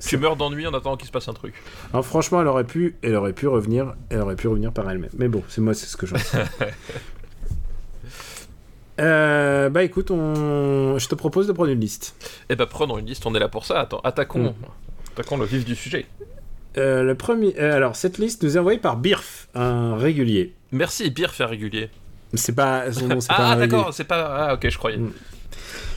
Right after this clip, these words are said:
Speaker 2: Et il nous envoie une liste très joviale qui est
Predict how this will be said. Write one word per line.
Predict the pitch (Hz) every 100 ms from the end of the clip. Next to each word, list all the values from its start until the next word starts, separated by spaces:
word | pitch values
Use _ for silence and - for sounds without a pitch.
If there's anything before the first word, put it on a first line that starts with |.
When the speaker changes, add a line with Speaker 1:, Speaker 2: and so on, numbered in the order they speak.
| - -
Speaker 2:
Et | 180 196 143
il |
nous | 147 151
envoie | 185
une | 156 160
liste | 269 - - -
très | - 277
joviale | 160 117 113 113 131 - 120
qui | - 135
est | 202